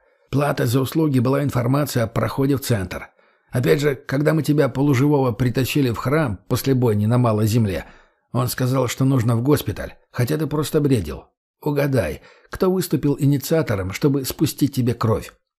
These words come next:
Причём спускал он, пока ты не побледнел. Я уже автомат на него направил, но ты заорал как дикий, а потом и захрипел. Может быть, кровопускание и было нужно? Не знаю. Меня, пока ты приходил в чувство,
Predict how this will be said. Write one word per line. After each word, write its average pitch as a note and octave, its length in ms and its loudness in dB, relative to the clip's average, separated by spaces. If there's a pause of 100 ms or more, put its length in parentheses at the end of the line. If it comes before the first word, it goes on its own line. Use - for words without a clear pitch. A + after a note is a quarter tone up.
(100)
Причём B2 340 2
спускал D3 560 -2
он, E2+ 140 -4
пока - 340 -4
ты C#3+ 120 -2
не D3 120 4
побледнел. C3 720 0 (180)
Я C3 140 2
уже C3 160 2
автомат C#3+ 500 2
на B2+ 60 2
него B2 180 4
направил, G#2+ 600 0 (120)
но B2+ 100 2
ты D3+ 140 0
заорал B2+ 400 2
как C3 240 -2
дикий, A2+ 460 0 (360)
а G#2+ 100 -4
потом D3 280 2
и D#3+ 40 4
захрипел. B2 640 0 (500)
Может B2+ 300 2
быть, B2+ 240 0
кровопускание A#2+ 800 0
и A#2+ 40 4
было D#3 340 4
нужно? A#2 500 0 (100)
Не A2+ 100 2
знаю. B2+ 460 0 (500)
Меня, C#3 260 4
пока C#3 260 -2
ты C#3 120 0
приходил C3 480 0
в G#2+ 60 -8
чувство, A2+ 400 0